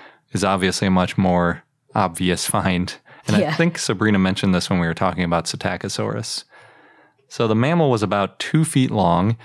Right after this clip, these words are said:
Speaker 1: and likely weighed between four and six kilograms, or nine and thirteen pounds. And it really looks a lot like an opossum, and it was a pretty similar size to an opossum, too,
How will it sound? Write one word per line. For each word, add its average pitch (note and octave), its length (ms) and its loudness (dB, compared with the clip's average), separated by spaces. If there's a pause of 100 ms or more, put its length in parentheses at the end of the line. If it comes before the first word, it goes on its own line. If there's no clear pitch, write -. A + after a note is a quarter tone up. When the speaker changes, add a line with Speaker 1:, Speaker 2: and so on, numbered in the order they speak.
(140)
Speaker 1:
and G2+ 180 0
likely A#2+ 320 0
weighed G2 300 2
between F#2+ 340 -2
four G#2 340 -2
and A2+ 100 0
six - 220 -4
kilograms, F2+ 640 -2
or F#2 60 -2
nine F2 380 0
and F2+ 100 -4
thirteen G2 420 -2
pounds. F2 480 -2 (500)
And A2 120 0
it G#2+ 60 0
really C3+ 220 4
looks A2 180 2
a G#2+ 40 2
lot G2+ 180 2
like G2 120 0
an F2+ 80 0
opossum, E2+ 680 -2 (200)
and F#2+ 140 2
it F2+ 100 0
was F#2 280 -4
a G2 120 -2
pretty A2 260 -2
similar F#2 280 -2
size F#2 320 -2
to - 120 -4
an E2 60 -6
opossum, - 440 -6
too, A#2 240 -6